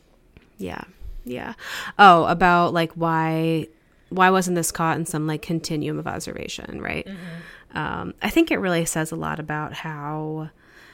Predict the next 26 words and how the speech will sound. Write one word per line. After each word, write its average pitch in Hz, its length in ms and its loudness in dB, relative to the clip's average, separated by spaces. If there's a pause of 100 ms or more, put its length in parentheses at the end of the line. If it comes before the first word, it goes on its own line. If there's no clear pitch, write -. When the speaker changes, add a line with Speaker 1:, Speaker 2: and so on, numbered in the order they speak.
(880)
Speaker 1:
you 208 120 2
know, 185 140 2
in 185 100 2
so 262 180 -2
many 262 260 2
ways, 160 600 0
like, 156 500 -4 (680)
we 247 120 2
have 185 240 0
a 180 60 0
very, 165 320 -2
like, 170 200 -2
regulated 160 1160 -6 (1700)
society, 160 880 -4 (100)
right? 165 460 -4
Like, 156 420 -8 (120)
Speaker 2:
We 185 100 -8
like 175 180 -8
to - 60 -16
think 160 220 -14
so. 147 320 -12
Speaker 1:
we 196 180 4
like 214 180 6
to 196 80 2
think - 220 -2
so. - 300 -6